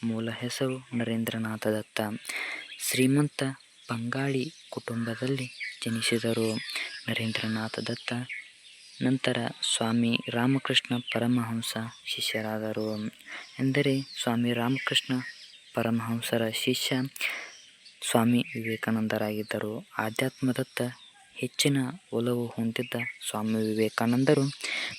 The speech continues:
ಬಳಿಕ ಲೌಕಿಕ ಸುಖಗಳನ್ನು ತ್ಯಜಿಸಿ ಸನ್ಯಾಸಿಯಾದರು. ದೇಶದ ಅತ್ಯಂತ ಪ್ರಭಾವಿ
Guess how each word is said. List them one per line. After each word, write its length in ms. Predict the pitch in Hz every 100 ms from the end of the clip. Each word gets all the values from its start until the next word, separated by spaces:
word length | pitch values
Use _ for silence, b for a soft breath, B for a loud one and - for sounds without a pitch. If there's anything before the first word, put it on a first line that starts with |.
| -
ಬಳಿಕ 360 | 120 123 120 - 113 -
ಲೌಕಿಕ 580 | 120 120 127 - 127 -
ಸುಖಗಳನ್ನು 1200 | 123 - - - 117 117 117 113 117 120 - -
ತ್ಯಜಿಸಿ 540 | - 113 123 - 127 123 - - -
ಸನ್ಯಾಸಿಯಾದರು. 960 | 113 117 117 - 117 110 110 110 107 - B B B B - - 120
ದೇಶದ 380 | 120 - 117 117 113 -
ಅತ್ಯಂತ 480 | 110 - 127 127 123 127 - -
ಪ್ರಭಾವಿ 440 | 117 110 123 123